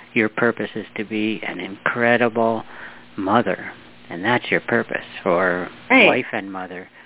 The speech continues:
Speaker 1: Hey, excellent, amazing purpose. I have a male, a friend, a, a guy friend, and his m-, definite major purpose is to be the best husband and father he can possibly be. Period. That's it. And that affects,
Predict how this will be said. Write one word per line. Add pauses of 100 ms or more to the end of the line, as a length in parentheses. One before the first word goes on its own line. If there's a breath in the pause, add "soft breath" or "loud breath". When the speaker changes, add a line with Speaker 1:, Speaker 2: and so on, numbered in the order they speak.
(200 loud breath)
Speaker 1:
Hey,
excellent,
amazing
purpose.
I
have
a
male, (100)
a
friend,
a, (460 loud breath)
a
guy
friend,
and
his
m-,
definite
major
purpose
is
to
be
the (160)
best
husband
and (140)
father
he
can
possibly
be. (600 loud breath)
Period.
That's
it. (480 loud breath)
And
that
affects,